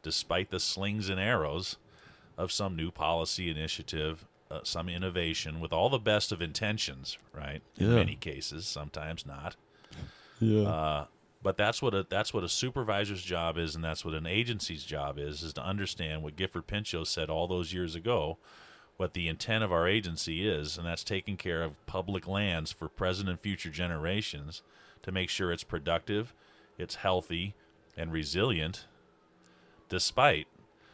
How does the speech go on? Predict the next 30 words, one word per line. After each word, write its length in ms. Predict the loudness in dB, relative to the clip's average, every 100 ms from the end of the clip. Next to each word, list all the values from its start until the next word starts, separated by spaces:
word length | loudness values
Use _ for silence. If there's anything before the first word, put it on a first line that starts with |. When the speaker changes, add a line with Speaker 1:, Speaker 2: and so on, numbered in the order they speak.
| -20 -20 _
Speaker 1:
the 100 | -6
turns 760 | -2 2 4 6 4 2 0 -4 -4
and 180 | -8 -6
twists, 640 | -2 2 4 4 0 -2 -6 _ _ _ -8
the 80 |
barriers. 760 | -2 4 6 6 4 2 -2 -4 -10 -10
There's 180 | -4 0
always 320 | 2 2 0
an 80 | 0
opportunity, 680 | -2 -4 -6 -4 -4 -4 -6
right? 320 | -4 -4 -4 2
Speaker 2:
Yeah. 320 | 6 10 8
Speaker 1:
It 120 | 6
may 180 | 2 0
be 180 | 0 0
a 60 |
little 200 | 0 -2
further 400 | -2 0 2 2
from 240 | -2 -4 -4
your 120 | -6
grasp 440 | 0 2 2 2
right 220 | -2 -4 -6
now, 240 | -8 -6
but 120 | -4 -2
that's 220 | -2 -2
where 100 | -4
we 180 | -4 -2
all 160 | -2
gotta 240 | -4 -8 -6
go. 360 | -2 0 -2